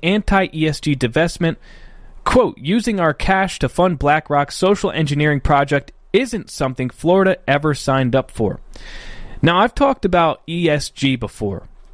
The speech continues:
and I don't know if you guys understand it, but it's basically, um, environment, social, and governance, which is a strategy for completely changing the societal structure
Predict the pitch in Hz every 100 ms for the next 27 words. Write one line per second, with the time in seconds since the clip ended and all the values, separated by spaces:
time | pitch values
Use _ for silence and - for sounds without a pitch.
0 | - - - - - 139 143 180 185 170
1 | 156 143 139 139 127 117 - 113 107 -
2 | 120 123 - 151 147 - - 120 117 104
3 | - - - - - - - - 127 123
4 | 113 107 95 - - 135 127 160 196 202
5 | 196 - - - 175 175 - 170 139 123
6 | 113 139 143 117 82 - - - - -
7 | - - - 135 147 170 156 139 - 190
8 | 220 202 196 185 170 - - - - 160
9 | 151 139 135 _ _ _ - 151 - -
10 | 262 220 240 226 190 - - - - -
11 | 208 202 190 175 147 151 - 170 160 147
12 | 127 - 143 123 - 120 113